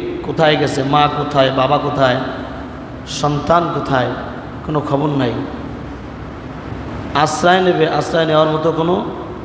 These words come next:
জায়গা নাই। বিল্ডিংয়ের দুই তলা, তিন তলা পানি উঠে গেছে। এখন যদি এক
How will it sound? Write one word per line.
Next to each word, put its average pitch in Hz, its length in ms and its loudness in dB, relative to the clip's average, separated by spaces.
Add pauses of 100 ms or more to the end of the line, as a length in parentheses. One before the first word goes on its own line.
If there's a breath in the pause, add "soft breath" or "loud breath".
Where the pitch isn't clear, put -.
(120)
জায়গা 151 240 4
নাই। 131 160 2 (400)
বিল্ডিংয়ের 165 480 2
দুই 170 200 0
তলা, 170 160 6
তিন 170 200 -2
তলা 170 180 4
পানি 165 240 2
উঠে 147 240 2
গেছে। 131 260 -4 (1900)
এখন 147 460 2 (1900)
যদি 160 220 4
এক 269 140 6